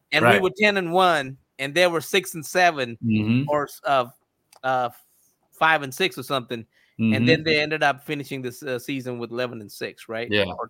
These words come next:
Speaker 1: ten and seven
Speaker 2: Yeah.
Speaker 1: or something like that.
Speaker 2: Yeah, they had a
Speaker 1: So
Speaker 2: bye week. They had a bye week right after that Eagles game.
Speaker 1: Right.
Speaker 2: And they have won every single game since.
Speaker 1: They have won every single game
Speaker 2: Yeah.
Speaker 1: since. Yeah.
Speaker 2: Yeah.
Speaker 1: So, um, they are, uh, and, and they changed their dev-, offensive coordinator too,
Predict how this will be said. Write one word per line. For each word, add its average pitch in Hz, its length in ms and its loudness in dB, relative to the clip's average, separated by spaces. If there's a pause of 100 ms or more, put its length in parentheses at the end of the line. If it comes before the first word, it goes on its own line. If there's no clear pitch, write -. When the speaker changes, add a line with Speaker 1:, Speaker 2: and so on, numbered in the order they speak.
Speaker 1:
ten 131 120 -4
and 107 60 -4
seven 113 200 0
Speaker 2:
Yeah. 110 60 -12
Speaker 1:
or - 20 -16
something 107 240 -14
like 101 80 -12
that. 98 100 -16 (280)
Speaker 2:
Yeah, 101 180 2
they 113 80 2
had 131 160 4
a 120 40 2
Speaker 1:
So 117 60 -2
Speaker 2:
bye 131 220 6
week. 139 260 2
They 120 80 0
had 131 140 2
a 117 60 0
bye 127 260 2
week 143 320 -2
right 120 160 0
after 123 240 -4
that 113 160 -4
Eagles 113 260 -2
game. 90 420 -6 (280)
Speaker 1:
Right. 160 240 4
Speaker 2:
And 101 280 0 (120)
they 110 160 2
have 90 240 -2
won 104 420 -2
every 110 200 -4
single 104 240 -6
game 95 220 -6
since. - 440 -14 (340)
Speaker 1:
They 127 80 -2
have 135 120 2
won 147 140 -2
every 135 160 -4
single 127 220 -6
game 113 220 -10
Speaker 2:
Yeah. 95 180 -8
Speaker 1:
since. 90 140 -12 (200)
Yeah. 110 240 -12
Speaker 2:
Yeah. 95 260 -10
Speaker 1:
So, 113 420 -10
um, 107 400 -6
they 131 260 -4
are, 127 340 0
uh, 120 220 0
and, 135 180 -2
and 135 160 -4
they 135 160 -2
changed 131 380 -6
their 123 100 0
dev-, 135 220 -4
offensive 120 540 -2
coordinator 117 580 -6
too, 110 380 -6